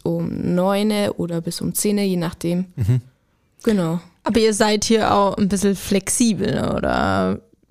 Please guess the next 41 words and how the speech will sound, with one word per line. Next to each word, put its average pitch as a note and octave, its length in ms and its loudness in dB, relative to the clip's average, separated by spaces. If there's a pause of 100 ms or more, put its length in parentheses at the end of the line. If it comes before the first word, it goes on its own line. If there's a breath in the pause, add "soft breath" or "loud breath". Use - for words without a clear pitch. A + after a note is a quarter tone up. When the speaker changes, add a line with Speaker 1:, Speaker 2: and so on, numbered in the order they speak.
(1200)
Speaker 3:
würdet G3 320 2
ihr F#3+ 100 2
sagen, F#3+ 360 2
also G#3+ 180 4
ist A3+ 240 0
jetzt A#3 160 -2
für A3+ 120 2
euch G#3+ 160 4
der G#3+ 120 2
Schichtdienst, A#3 580 0
ist A#3 140 -2
das A3+ 80 -4
für - 120 0
euch - 180 0
ein G3 80 0
Nachteil C4 500 2
oder G#3 220 2
würdet G3 320 0
ihr F#3+ 280 2
sagen, F#3 400 2
ähm, F#3 440 0 (320 loud breath)
es F3 80 0
ist F#3+ 140 0
für F#3+ 120 4
euch F#3 140 2
jetzt F#3 140 -2
eigentlich F#3 260 2
in, F#3 280 0
in F#3+ 140 0
dem F3+ 160 0
Sinne F#3 220 0
ganz F#3 240 -2
gut, B3 220 2
die F#3+ 80 0
jungen G3 260 2
Leute, F#3 360 2
die F3+ 200 -2
wollen F3+ 220 2
ja E3+ 80 0
doch F3+ 180 -2
auch - 300 0